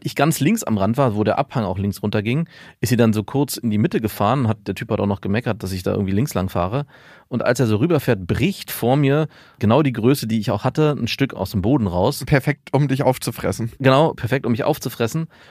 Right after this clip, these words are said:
Speaker 1: und runterzufahren. Und ich bin dann zwischen diesen lapidar angebauten Zäunen, die es da immer gibt, und dieser Schneestrecke runtergefallen und hab mich dann irgendwie nur mit einer Hand an diesem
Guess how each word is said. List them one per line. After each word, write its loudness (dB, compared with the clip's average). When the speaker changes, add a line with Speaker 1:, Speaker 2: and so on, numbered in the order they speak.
Speaker 1:
und 2
runterzufahren. 2
Und -4
ich -10
bin -2
dann 0
zwischen -4
diesen -2
lapidar 0
angebauten 2
Zäunen, -2
die -2
es -8
da -2
immer 0
gibt, -6
und 2
dieser 4
Schneestrecke 0
runtergefallen 0
und -8
hab -4
mich -6
dann -2
irgendwie 0
nur 4
mit 0
einer 2
Hand 0
an 0
diesem -2